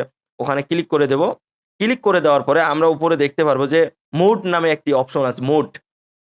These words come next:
এম ইউ টি, মুড। তো আমরা এই মুড নামে অপশনটিতে ক্লিক করে দেব। ক্লিক করে দেওয়ার পরে আমরা দেখতেছি যে আবারও নিচে মুড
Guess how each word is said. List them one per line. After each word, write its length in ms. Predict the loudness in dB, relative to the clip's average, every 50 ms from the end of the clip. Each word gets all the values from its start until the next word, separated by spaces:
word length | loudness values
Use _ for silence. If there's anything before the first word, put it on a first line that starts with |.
| _ _ -2
এম 180 | 0 0 2 2
ইউ 140 | 2 2 0 0
টি, 220 | -2 -2 -2 0 0 0 -2 -4 -8 _ _ -4
মুড। 240 | 0 0 0 -2 -4 -10 _ _ _ _ _
তো 40 | -2
আমরা 160 | 0 2 2 2
এই 80 | 2 2
মুড 140 | 0 0 0 0
নামে 160 | -2 0 0
অপশনটিতে 480 | 0 0 -2 -2 -4 -4 -2 -4 -4 -6
ক্লিক 280 | -6 -6 -6 -6 -6 -4
করে 180 | -2 -2 -2 0
দেব। 120 | -2 -4 -6
ক্লিক 320 | -6 -6 -6 -6 -6 -6 -2 -2
করে 160 | -2 0 2
দেওয়ার 240 | 2 2 2 2 0
পরে 180 | 0 0 0
আমরা 220 | 0 0 0 0 0 0
দেখতেছি 500 | 0 -4 -6 -4 -6 -8 -6 -4 -6 -6 -6 -6 -8 _ _ _ _ _ _ -4
যে 100 | -4 -4 -4 -4 _
আবারও 320 | -4 -2 2 2 2 2 2
নিচে 380 | 0 -2 -2 -2 -2 -2 0 0 0 -2
মুড 260 | -2 -2 -2 -2